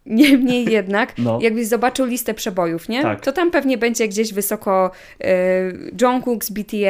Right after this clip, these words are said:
Speaker 1: S, e, pewnie będą jakieś, nie wiem, Katy Perry, Beyoncé, tego ty-, typu
Speaker 2: A
Speaker 1: sprawy.
Speaker 2: co z Taylor Swift?
Speaker 1: Oczywiście, Taylor musi być.
Speaker 2: Czy myślisz, że Swiftie-, przepraszam, ale muszę zadać pytanie.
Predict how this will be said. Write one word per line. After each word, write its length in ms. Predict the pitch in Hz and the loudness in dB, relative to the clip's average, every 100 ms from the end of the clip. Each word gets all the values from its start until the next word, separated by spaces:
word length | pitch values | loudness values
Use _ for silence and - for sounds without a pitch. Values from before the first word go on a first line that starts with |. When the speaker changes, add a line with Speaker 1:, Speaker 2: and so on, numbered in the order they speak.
| 185 | 2
Speaker 1:
S, 160 | 190 - - - | 0 -6 -18 -10
e, 120 | 196 | -8
pewnie 400 | 180 202 196 196 | -2 0 0 0
będą 480 | 190 190 185 185 185 | 2 0 0 -2 -2
jakieś, 460 | 180 185 185 - 190 | -2 -4 -4 -4 -2
nie 140 | 190 | -2
wiem, 200 | 175 175 | 0 -2
Katy 300 | 196 180 214 | -2 -2 -4
Perry, 380 | 214 247 220 208 | -2 0 2 0
Beyoncé, 540 | 190 202 220 214 - | 0 0 0 0 -4
tego 240 | 208 196 208 | -4 -4 -4
ty-, 220 | 208 208 - | -4 -6 -6
typu 180 | - 214 | -8 -8
Speaker 2:
A 20 | |
Speaker 1:
sprawy. 320 | 214 214 202 240 | -6 -4 0 0
Speaker 2:
co 60 | |
z 20 | |
Taylor 280 | 302 233 110 | 2 0 -2
Swift? 300 | - 131 - _ | -4 -6 -8 _
Speaker 1:
Oczywiście, 600 | 214 214 202 233 - 180 | -2 0 0 0 0 0
Taylor 400 | - 208 196 196 | 2 2 4 0
musi 300 | 208 202 - | 0 -4 -6
być. 320 | 165 - - - | -6 -6 -10 -8
Speaker 2:
Czy 120 | - | -2
myślisz, 280 | 170 247 269 | 0 2 2
że 60 | 226 | 2
Swiftie-, 360 | 190 160 - | 2 0 -2
przepraszam, 440 | 147 196 175 113 107 | 0 2 2 -2 0
ale 140 | 139 | 0
muszę 140 | 170 160 | 0 0
zadać 300 | 156 139 139 | 0 0 -2
pytanie. 400 | 123 110 104 | -2 -2 -2